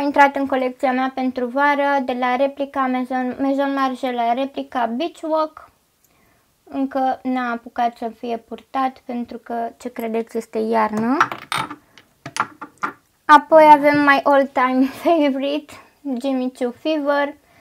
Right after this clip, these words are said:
Nu mai are nevoie de nicio desc-, descriere. Doamne, cum miroase și acesta.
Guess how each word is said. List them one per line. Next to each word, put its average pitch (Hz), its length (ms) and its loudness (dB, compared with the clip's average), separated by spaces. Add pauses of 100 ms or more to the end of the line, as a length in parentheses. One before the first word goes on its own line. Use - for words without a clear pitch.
(260)
Nu 254 120 -6
mai 247 160 -2
are 240 180 -4
nevoie 233 480 -4
de 220 100 -8
nicio 233 360 -6
desc-, 208 520 -8
descriere. 277 920 4 (920)
Doamne, 240 340 2
cum 240 160 -4
miroase 226 540 2
și - 400 -4 (360)
acesta. 233 1160 0